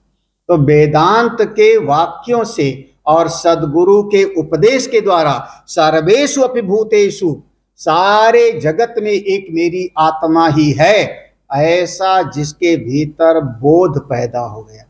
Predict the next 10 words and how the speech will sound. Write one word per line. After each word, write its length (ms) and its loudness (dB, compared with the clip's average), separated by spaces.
शरीर 360 2
नहीं, 220 2
सा-, 380 0
शरीर 320 0
तो 120 -2
एक 140 2
जगह 220 0
पे 160 -2
बैठा 320 2
है, 220 0